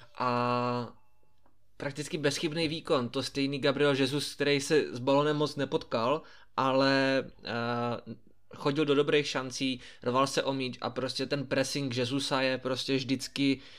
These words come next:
a vždycky prostě poznat na tom hřišti, jo. A ta Paříž prostě nezvládala naše,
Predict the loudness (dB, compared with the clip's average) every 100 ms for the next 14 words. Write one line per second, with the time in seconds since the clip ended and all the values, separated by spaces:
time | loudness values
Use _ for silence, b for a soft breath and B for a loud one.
0 | B -8 -4 -4 -4 -6 -6 -6 -4 -4
1 | -6 -2 0 0 -2 -4 -6 -6 -8 -8
2 | -12 b b b -6 -4 -6 b b -8
3 | -4 -2 -2 -2 -4 -4 -6 -4 -2 0
4 | -2 -8 -18 -10 -2 0 0 2 2 4
5 | 2 2 0 -2 -6 -18 -12 -6 -4 -4
6 | 0 0 2 0